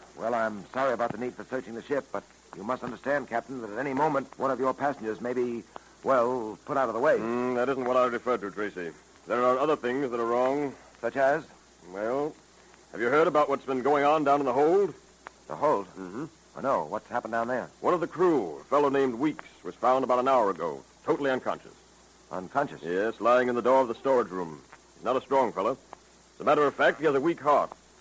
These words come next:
Speaker 2: That's why we have him down there. All he does is check the books and little odd jobs like that, you know.
Speaker 1: Yes, yes, but what made him unconscious?
Speaker 2: Well, according to his story, Tracy, as he was approaching the storage room, he noticed the door was open, which was unusual.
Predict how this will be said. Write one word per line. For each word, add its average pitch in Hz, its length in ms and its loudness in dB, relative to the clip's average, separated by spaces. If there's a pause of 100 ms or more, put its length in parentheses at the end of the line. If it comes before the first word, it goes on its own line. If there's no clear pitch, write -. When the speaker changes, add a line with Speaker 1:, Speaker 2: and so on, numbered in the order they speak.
Speaker 2:
That's 92 160 -8
why 110 80 2
we 113 100 2
have 113 140 2
him 110 80 -4
down 113 240 4
there. 85 280 0
All 82 120 -2
he 87 80 -4
does 92 180 -2
is 85 240 -8
check 107 200 -4
the 92 60 -6
books 104 280 -4
and 90 100 -10
little 101 180 -2
odd 98 140 2
jobs 92 220 -2
like 98 160 0
that, 98 180 -2
you 78 60 -12
know. 67 180 -8
Speaker 1:
Yes, 120 160 -6
yes, 120 240 -2
but 101 80 -4 (220)
what 139 160 2
made 147 120 2
him 139 100 0
unconscious? 139 420 -2 (120)
Speaker 2:
Well, 165 380 6
according 190 400 2
to 151 60 -2
his 170 160 0
story, 135 320 2
Tracy, 95 480 -4 (260)
as 101 100 -4
he 135 80 -2
was 131 80 0
approaching 185 440 2
the 160 80 -2
storage 123 440 2
room, 90 280 -4
he 127 80 -2
noticed 165 260 4
the 151 100 -6
door 151 280 6
was 156 140 2
open, 127 280 0 (220)
which 90 180 -10
was 92 160 -4
unusual. 107 460 -4